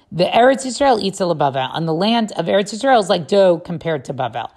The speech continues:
Nitluhu ba'arisa v'ratzu. The servants put him on a stretcher and ran. Ratzu acharav v'lo higu,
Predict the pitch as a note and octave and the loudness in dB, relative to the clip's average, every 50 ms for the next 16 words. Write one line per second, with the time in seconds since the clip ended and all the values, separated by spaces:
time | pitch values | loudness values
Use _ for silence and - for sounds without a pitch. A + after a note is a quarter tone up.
0 | _ _ _ _ _ _ - E3+ E3 - F3+ F3+ G#3 B3+ C#4 C4 C4+ A3+ F3+ G3+ | _ _ _ _ _ _ -4 -4 -4 -2 0 2 4 4 4 4 4 2 2 2
1 | - D#3+ D#3 D#3+ F#3 G3 F#3+ - F#3+ E3 C#3 D3 C#3 C#3 C#3 C3+ C3+ - - - | 0 0 0 0 -2 -4 -2 -2 -2 -2 -2 -2 -2 -2 -2 -2 -2 -6 -12 -16
2 | - - - _ _ _ _ _ _ - E3+ E3+ E3+ C#3 - - - - B3+ C4 | -16 -18 -20 _ _ _ _ _ _ 0 0 0 0 0 -4 -4 0 2 4 4
3 | C4 G#3+ G#3+ F#3+ F#3 - - A3+ G#3 G3+ F#3+ F3+ E3 D3+ C#3+ - _ - - - | 4 4 2 0 -2 -2 0 0 0 2 0 0 -2 -2 -4 -8 _ -16 -8 -2
4 | - A3 G#3+ A3 - G#3 F3+ D#3+ D3+ D3+ D3 F3 G3 G3 F#3+ F#3+ F#3+ F#3+ - - | 0 0 0 0 -2 -4 -2 -2 -4 -2 0 0 2 2 2 0 -2 -4 -8 -14
5 | _ _ _ _ - F3 A3 A#3+ A3+ - A#3 G#3+ F3+ E3+ - - F3 D#3+ F3 F3 | _ _ _ _ 0 2 2 2 2 0 0 2 2 0 0 -2 0 2 2 2
6 | F3 D#3+ D3+ D#3+ D3 E3 E3+ E3 D3 E3 D#3 C3 C3 D3+ C#3 B2+ A#2 - | 2 0 -2 -2 0 0 0 0 -2 -6 -10 -8 -6 -4 -4 -4 -4 -6